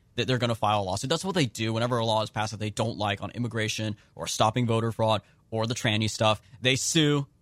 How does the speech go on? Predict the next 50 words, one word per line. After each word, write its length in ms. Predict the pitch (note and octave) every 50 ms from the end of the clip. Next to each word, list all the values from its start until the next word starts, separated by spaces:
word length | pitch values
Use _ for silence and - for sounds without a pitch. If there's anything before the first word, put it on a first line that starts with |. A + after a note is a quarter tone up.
| _ _ -
and 300 | C3+ A#2+ A#2+ A#2+ G2 A#2
they 100 | A#2 A2+
just 240 | G#2+ A2+ - - - _ _ _
keep 220 | - B2+ A#2 G2
suing 260 | - - B2 A2 G#2+
until 220 | G#2 G2+ - G#2+ F#2+
they 80 | F#2+
either 180 | F#2 F#2 F2+ F#2
win 260 | G2+ D#3 F3+ F3+ E3
or 60 | D#3+
they 80 | C#3 C3+
just 140 | A#2+ A2 -
keep 120 | C3 A#2
suing 300 | - - - G#2 G#2 G2
over 140 | F#2 F2 D2
and 100 | C#2 C#2+
over 140 | A1 G#1 -
again 120 | A1+ A#1+
'cause 120 | - A2+
that's 180 | - F#2+ F#2 -
all 100 | D#2+ E2
they 120 | F2 E2+
know 120 | D2+ C2 D#2
how 120 | - B1
to 80 | C#2+ -
do. 80 | - - - - - _ _ _ _ _ _ _ _ _ _ - _ -
So 540 | - - - - B2 A#2+ A#2+ A#2 A2+ A2+ - - - - - - -
a 80 | - C#3+
lot 220 | C#3+ D3+ E3+ G#3+
of 40 | A#3
people 240 | A3+ G#3 F3+ F3+ F3
started 260 | D#3+ - D#3 C#3+ D3
calling 260 | - C#3+ B2+ B2 C3+
her 100 | C#3+ C#3
out 140 | A#2+ A2+ A#2
for 100 | - -
that, 260 | E2+ E2 F#2 F#2+ A#2 - -
you 60 | B2
know, 80 | B2+
especially 380 | A#2+ - - D3+ D3 - D3 B2
as 140 | C3 C3 A2+
a 60 | A2
woman 360 | G2+ A2 C#3 C#3 A2 G#2+ A#2+ B2
to 240 | B2 A#2 G2+ F#2 - _ _ _ _ _ G#2+
basically 360 | A#2+ B2+ - - - A2 - -
sacrifice 500 | - - B2 G#2 - - - G#2+ G2+ A2
women's 200 | G#2+ G2 E2+ -
sports 280 | - - D3+ F3 -
like 140 | - G2+ G2
this, 180 | - G2 G#2+